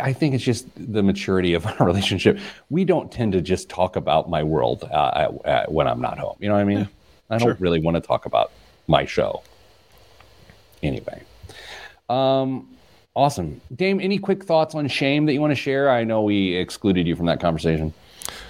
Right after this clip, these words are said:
Speaker 2: Um, it, it's dangerous for everybody involved, but the people that are doing the shaming, because it's, uh, it's,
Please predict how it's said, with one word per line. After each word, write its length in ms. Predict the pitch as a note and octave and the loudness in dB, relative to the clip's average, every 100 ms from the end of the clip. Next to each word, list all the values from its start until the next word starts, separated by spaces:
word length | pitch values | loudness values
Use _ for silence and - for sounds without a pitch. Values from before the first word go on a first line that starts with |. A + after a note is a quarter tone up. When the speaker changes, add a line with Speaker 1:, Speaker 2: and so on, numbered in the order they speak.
| - - _ | -20 -20 _
Speaker 2:
Um, 400 | C3 C3 C3 B2+ - _ _ _ - - - - - | -4 0 0 -2 -12 _ _ _ -20 -20 -20 -20 -2
it, 160 | B2+ A2 | 0 0
it's 180 | A2 - | 0 0
dangerous 500 | F#2+ E2 E2 D#2+ - | 0 0 -2 -2 0
for 160 | F#2 | 0
everybody 280 | E2+ D#2+ E2 | 0 0 0
involved, 420 | D#2+ E2 D#2 D#2 - | 0 2 2 0 -4
but 100 | D#2+ | -4
the 60 | D#2+ | -2
people 340 | - F#2 E2+ | 0 0 0
that 80 | E2 | 0
are 40 | D#2 | 0
doing 260 | E2 E2 | 0 0
the 80 | D#2 | 0
shaming, 520 | - D#2+ E2 D#2+ D#2 - - E2+ | 0 2 2 -2 -6 -14 -12 -4
because 400 | E2+ - D2+ E2 | -2 0 0 0
it's, 260 | D2 - A#1 | -2 0 0
uh, 280 | D2 D2 C#2 | 2 2 0
it's, 300 | - - | -2 -8